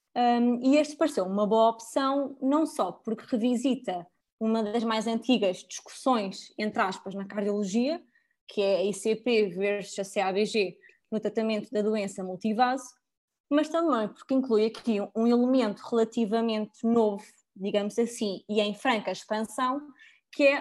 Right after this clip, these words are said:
a avaliação funcional das estenoses coronárias pré-angioplastia.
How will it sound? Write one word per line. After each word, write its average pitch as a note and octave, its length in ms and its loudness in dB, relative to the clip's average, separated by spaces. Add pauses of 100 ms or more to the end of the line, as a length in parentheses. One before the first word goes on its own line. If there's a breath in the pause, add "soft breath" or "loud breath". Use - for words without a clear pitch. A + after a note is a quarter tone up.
a C4 80 2
avaliação B3 440 0
funcional B3+ 680 -2
das C4+ 100 0
estenoses F#3+ 320 -6
coronárias B3+ 800 -2
pré-angioplastia. B3+ 1080 -2